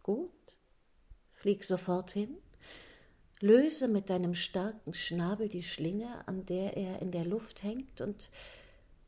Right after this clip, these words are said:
bette ihn vorsichtig aufs Gras unter der Eiche." Der Falke flog davon, und nach zwei Minuten war er wieder zurück und sprach:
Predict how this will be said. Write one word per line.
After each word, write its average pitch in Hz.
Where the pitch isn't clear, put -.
bette 285
ihn 233
vorsichtig 214
aufs -
Gras 175
unter 196
der 147
Eiche." -
Der 160
Falke 170
flog 262
davon, 240
und 165
nach 165
zwei 190
Minuten 208
war 247
er 226
wieder 226
zurück 277
und 170
sprach: -